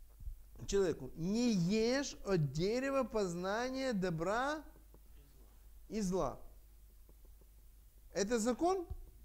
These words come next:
Ну какой же это закон? Он же специальным образом не оформлен.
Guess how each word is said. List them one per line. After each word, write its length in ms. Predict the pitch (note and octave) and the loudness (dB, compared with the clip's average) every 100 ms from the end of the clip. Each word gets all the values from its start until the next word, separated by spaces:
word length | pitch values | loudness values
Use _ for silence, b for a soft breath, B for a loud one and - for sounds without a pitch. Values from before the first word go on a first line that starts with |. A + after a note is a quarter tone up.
| - - - b b b b | -20 -20 -20 b b b b
Ну 80 | F3+ | 0
какой 300 | D4+ D4+ E4 | 4 6 8
же 80 | D4+ | 6
это 180 | D#4 C#4+ | 4 2
закон? 340 | D#4 A#3 A3 | 2 2 2
Он 140 | C#4+ | 0
же 140 | C4+ C4+ | 0 -2
специальным 580 | C4+ A#3 D#4 D#4+ D4+ C#4+ | -2 -2 0 0 0 0
образом 400 | C#4 B3+ C4 B3+ | 0 -2 -2 -2
не 60 | |
оформлен. 640 | B3+ - D3 G#2+ G2 E2+ | -4 -4 -6 -6 -6 -10